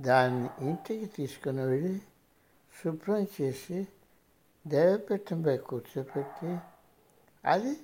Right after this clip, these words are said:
వినాయకునిగా పూజించడం మొదలుపెట్టాను. ఆ రోజు నుండి నాకు సాబా వదలాలన్న ఆలోచనలు చెదిరిపోయింది,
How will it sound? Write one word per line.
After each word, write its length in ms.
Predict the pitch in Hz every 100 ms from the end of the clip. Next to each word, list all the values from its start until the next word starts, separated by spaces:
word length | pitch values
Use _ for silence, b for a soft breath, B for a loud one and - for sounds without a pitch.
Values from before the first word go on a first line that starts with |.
| -
వినాయకునిగా 800 | 127 143 151 160 156 151 156 151
పూజించడం 920 | 143 - 131 123 123 117 - 180 254
మొదలుపెట్టాను. 960 | 175 127 120 117 123 113 - 117 92 92 - _ _ _ _ _ _ _ _ _ _ _ _ _ _ b b b b b _ _ - 143
ఆ 160 | 131
రోజు 360 | 131 143 156 180
నుండి 420 | 160 165 156 160
నాకు 400 | 147 139 - 202 226 - - -
సాబా 480 | 131 123 127 135 160
వదలాలన్న 880 | - 117 117 123 131 135 131 131 139
ఆలోచనలు 1200 | - 120 123 127 123 - 131 131 170 202 - 170
చెదిరిపోయింది, 800 | 156 147 - - 113 95 90